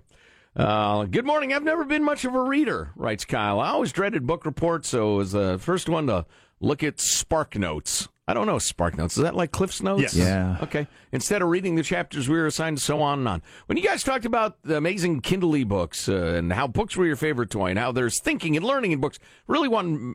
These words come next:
Speaker 1: made me want to get into reading, listening to your show for a while now. I've heard you guys recommend a couple of books multiple times, and now that I
Speaker 3: Moby Dick!
Speaker 1: Now that I actually want to read one, I can't remember their names. You got to the punchline early. <laughs>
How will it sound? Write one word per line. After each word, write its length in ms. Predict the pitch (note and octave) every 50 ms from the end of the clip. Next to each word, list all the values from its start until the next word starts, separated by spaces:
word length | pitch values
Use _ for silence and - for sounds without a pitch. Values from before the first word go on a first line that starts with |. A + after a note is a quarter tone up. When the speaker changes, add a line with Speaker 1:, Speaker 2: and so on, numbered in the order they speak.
| - - -
Speaker 1:
made 340 | - D3 D#3 E3+ E3+ D#3 C#3
me 60 | D#3
want 180 | C3+ A#2 B2 C#3
to 40 | A#2+
get 160 | G#2 A#2+ A#2+
into 140 | B2+ B2 D3+ G3+
reading, 440 | C#4 F4+ E4 B3+ B2+ F#2 C#2 G#1+ - _ _ _ _ _ _ _ _ _ _ _ _
listening 300 | - - - - G2+ F#2+
to 40 | D#3
your 100 | D3 C#3+
show 220 | - - D3+ B2+ G#2+
for 140 | F#2 A2 G#2+
a 40 |
while 180 | G2 G2 F#2+ F#2+
now. 100 | G#2 C3
I've 140 | F3+ G#3 -
heard 160 | B2 A#2+ A2+
you 60 | G#2
guys 220 | G#2+ A2 G#2 G2 G2
recommend 320 | G#2 F#2+ F2+ F#2+ F#2+ F#2
a 40 | F2
couple 220 | - G#2 F#2 F#2
of 60 | F2+
books 180 | F2 A#2 - -
multiple 320 | G3+ C4+ - - A#2 G2+ F2
times, 300 | - F#2 G#2 D3 E3 D#3+
and 120 | A#2+ G#2
now 160 | G2+ A#2 C#3
that 140 | B2+ A2+ G2+
I 160 | G2 F#2+ F#2
Speaker 3:
Moby 440 | F#2+ B2 F#3+ D#4 F#4+ G4 F#4+ G4 F#4+
Dick! 400 | F#4 F#4+ F4+ E4 - - - -
Speaker 1:
Now 200 | A2 D#3+ G3+ A#3
that 120 | A3+ A#3 G#3+
I 180 | G3+ F3+ E3 - - -
actually 400 | D3+ - G#3 G3 - G3+ G#3+ F3+
want 160 | E3+ F3 F3+ E3
to 20 |
read 180 | E3+ G3+ A3+ G#3
one, 100 | G3 G3
I 60 | G3
can't 220 | - - A#3 G3 D#3
remember 380 | G3 F3+ E3+ A#3 F#3+ D#3 F3+
their 160 | D3+ E3+ D#3+
names. 460 | D#3 E3 D#3 - - F3+ B2+ - - - - - - -
You 160 | - F3 F3
got 280 | D3+ A#3 C4 D4+ D4+ -
to 100 | C4 B3+
the 100 | G#3 F3
punchline 600 | D#3+ - - C4 C4+ G#3+ - G#3+ A#3 A3+ A3 G3+
early. 400 | G3+ G3+ G3 F3+ D3 A#2+ G2 - -
<laughs> 60 | -